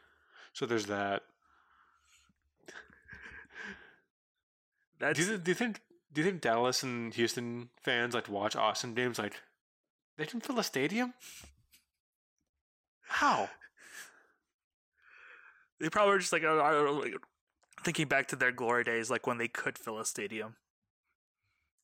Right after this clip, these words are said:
Speaker 2: They,
Speaker 1: Yeah,
Speaker 2: it
Speaker 1: back, <laughs> back when Houston was in San Jose.
Speaker 2: Yes.
Speaker 1: <laughs>
Speaker 2: Or, or, like, uh,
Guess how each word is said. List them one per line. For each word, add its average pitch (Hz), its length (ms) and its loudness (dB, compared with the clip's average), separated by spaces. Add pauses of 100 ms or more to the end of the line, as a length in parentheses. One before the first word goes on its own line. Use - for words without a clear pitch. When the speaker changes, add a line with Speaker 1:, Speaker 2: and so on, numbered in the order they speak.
Speaker 2:
They, 170 260 0
Speaker 1:
Yeah, 170 60 2 (140)
Speaker 2:
it 107 60 -4
Speaker 1:
back, 123 200 2 (340)
<laughs> - 320 -12
back 139 140 2
when 135 80 -2
Houston 135 320 0
was 123 120 2
in 127 60 -2
San 117 220 2
Jose. 117 340 4 (240)
Speaker 2:
Yes. 151 680 0
Speaker 1:
<laughs> 185 560 0 (1500)
Speaker 2:
Or, 202 140 6
or, 196 120 8
like, 196 200 6
uh, 165 180 0